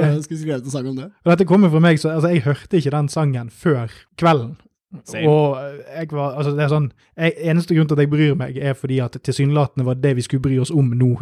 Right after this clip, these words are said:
Speaker 2: i pandemiåret. Det var, det var ikke noe mer viktig <laughs> som skjedde popkulturelt i Norge som vi kunne, eh, dirig-, ne, det var sånn, distrahere oss med.
Speaker 1: Nei, ikke sant. Og i det jeg satt og gjespa som verst, så kom heldigvis dette klippet, den mystiske italienske som ble det sniffet eller ikke,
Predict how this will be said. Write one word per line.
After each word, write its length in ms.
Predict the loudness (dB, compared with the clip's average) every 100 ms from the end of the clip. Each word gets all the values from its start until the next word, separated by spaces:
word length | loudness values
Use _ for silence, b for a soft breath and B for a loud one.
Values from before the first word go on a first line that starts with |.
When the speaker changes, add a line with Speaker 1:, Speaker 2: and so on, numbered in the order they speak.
| -2
Speaker 2:
i 80 | -2
pandemiåret. 800 | 0 0 2 2 2 0 -2 0
Det 80 | 0
var, 160 | 2
det 80 | 2
var 160 | 4 4
ikke 160 | 2
noe 180 | 0 2
mer 100 | 2
viktig 460 | 2 -4 -4 0 2 2
<laughs> 100 | 2
som 140 | 2
skjedde 600 | 2 -4 -4 -2 -2 0 0
popkulturelt 800 | -2 0 -2 0 -2 -4 -4 -2
i 80 | 0
Norge 320 | 0 2 2
som 160 | 2
vi 60 | 0
kunne, 220 | 0 -2 -4 B B B B
eh, 240 | -2 0 0 -4
dirig-, 480 | -4 0 2 0
ne, 220 | 0 0 2
det 20 | 0
var 80 | 0
sånn, 80 | 0 0
distrahere 480 | 0 2 4 4 2
oss 140 | -4 -4
med. 160 | -6 -6 b b
Speaker 1:
Nei, 460 | -6 -6 -6 -8 -10
ikke 100 | -12
sant. 160 | -8 0
Og 80 | 2
i 40 | 2
det 80 |
jeg 100 | 0 -2
satt 100 | 0
og 80 | 0
gjespa 320 | -2 -4 -4 -2
som 80 | -2
verst, 180 | -4 -6
så 80 | -2
kom 160 | 0 2
heldigvis 400 | 2 2 0 -2
dette 160 | -4 -4
klippet, 400 | -4 -2 0 0
den 160 | 2
mystiske 640 | 2 0 -4 -4 -2 -2 -2 -2 -2
italienske 640 | 0 0 2 0 -2 -4 -4
som 80 | -4
ble 160 | -4 -4
det 140 | 0
sniffet 320 | 2 2 0
eller 240 | 0 0 0
ikke, 300 | -2 -2